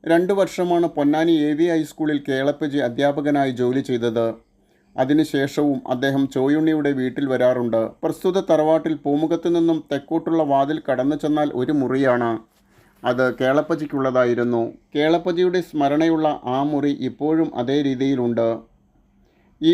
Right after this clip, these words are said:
വീട്ടിൽ കേളപ്പജി മാത്രമല്ല, സ്വാതന്ത്ര്യ സമര സേനാനി ഇ മൊയ്തു മൗലവി, ഉറൂബ്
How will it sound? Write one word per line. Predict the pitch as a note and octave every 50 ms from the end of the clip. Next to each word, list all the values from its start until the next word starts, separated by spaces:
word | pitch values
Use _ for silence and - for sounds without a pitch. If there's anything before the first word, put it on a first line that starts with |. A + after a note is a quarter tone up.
| F#3 F3+
വീട്ടിൽ | F3 E3 F3 F#3 E3+ E3
കേളപ്പജി | E3 D3 D3 D#3 D#3+ D#3+ F#3 E3 F3 F3 D#3+ C#3+
മാത്രമല്ല, | C#3 C#3 C#3 D#3+ E3 E3 E3 D#3 D#3 D#3 D3+ D3
സ്വാതന്ത്ര്യ | - C3+ C3+ C#3 D3+ D#3+ D#3+ E3 E3+ D#3+
സമര | - E3+ E3 D#3+ D#3+ D#3+
സേനാനി | - D3+ D3 C#3+ D3 D3 D3 D3 D3 C#3+ - B2 C3+
ഇ | C#3+ D#3+ D#3+
മൊയ്തു | D3 C3+ C3 C3+ C3 D#3 D#3+ D#3
മൗലവി, | D#3 D#3 D3+ D3+ D3 D3 D3 D3 D3 C#3+ - -
ഉറൂബ് | B2 B2 C3+ D3 D3+ C#3+ D3+ D#3+